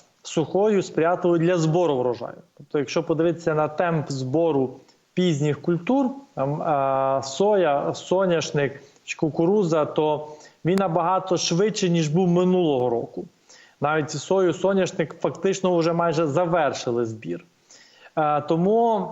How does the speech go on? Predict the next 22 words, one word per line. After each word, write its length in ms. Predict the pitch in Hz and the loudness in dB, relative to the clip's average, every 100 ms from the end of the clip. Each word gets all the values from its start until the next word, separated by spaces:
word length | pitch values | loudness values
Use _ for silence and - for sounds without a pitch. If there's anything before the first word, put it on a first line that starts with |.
| 175 | -2
е, 400 | 170 165 160 156 | 0 2 2 0
це, 400 | - 185 190 190 | 0 0 2 0
е, 760 | 180 170 175 156 151 151 147 156 151 - _ _ _ 180 151 | -2 -6 -2 0 2 2 2 -2 -6 -20 _ _ _ -8 -2
зараз 380 | 165 180 170 | 0 2 -2
показник 880 | - 185 170 190 160 180 202 151 - - - | -2 -4 0 0 2 2 2 0 -4 -14 -4
заповненості 480 | 147 147 185 175 160 | -2 0 0 0 0
елеваторів 540 | 160 190 226 180 175 | 2 2 0 0 2
є 80 | 170 | 2
більшим, 480 | 143 196 208 - 175 | 2 0 0 0 0
ніж 180 | 160 | 0
минулого 360 | 170 170 165 151 | 0 2 2 2
року. 320 | 120 117 - - - - - - | 0 -4 -12 -20 -20 -20 -14 -2
Але 300 | 170 240 247 | 2 2 2
ситуація 580 | - 202 208 233 226 196 | 0 0 2 2 2 2
не 120 | 196 | 2
є 100 | 202 | 2
катастрофічною. 880 | 202 196 180 190 170 135 120 143 139 | 0 0 0 -2 0 -2 0 -4 -2
Вона 260 | 151 202 | 0 2
є 320 | 208 190 190 190 - - | 2 2 0 -4 -14 -8
такою 460 | - 143 175 160 139 - - - | -4 0 2 2 0 -8 -20 -14
скла-, 420 | - - 214 214 | -8 -2 2 2
напруженою. 960 | 202 220 214 185 147 160 165 190 226 | 0 0 2 2 2 2 2 2 0